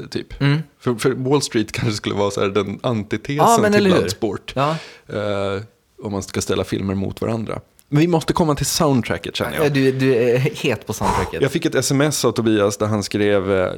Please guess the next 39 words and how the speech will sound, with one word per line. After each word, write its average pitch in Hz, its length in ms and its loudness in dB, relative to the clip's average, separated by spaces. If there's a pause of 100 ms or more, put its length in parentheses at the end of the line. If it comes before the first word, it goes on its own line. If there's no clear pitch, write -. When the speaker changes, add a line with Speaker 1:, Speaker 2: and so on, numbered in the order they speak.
Speaker 1:
"Shit, - 360 0
vilket 107 220 -2
soundtrack." 143 520 2
Och - 60 0
det 117 60 2
roliga 127 280 4
var 117 120 4
att 107 100 -4
jag 123 100 2
hade 127 140 0
tittat 120 320 0
i 107 60 2
tio 117 360 0
minuter 117 440 2
när 104 80 2
jag 98 100 4
stoppade, 113 580 0
pausade, 107 520 0
gick 104 220 0
in 107 100 -2
på 107 80 0
I 107 100 2
M 104 100 0
D 107 180 4
B 117 100 4
för 107 120 0
att 101 120 -2
kolla 101 280 2
vem 101 220 0
som 107 100 -4
hade 95 140 0
gjort 92 140 -2
musiken. 131 440 0
Det 107 200 -4
visade 113 260 0
sig - 80 -2
att - 60 -4
han 113 80 0
hette 104 180 -2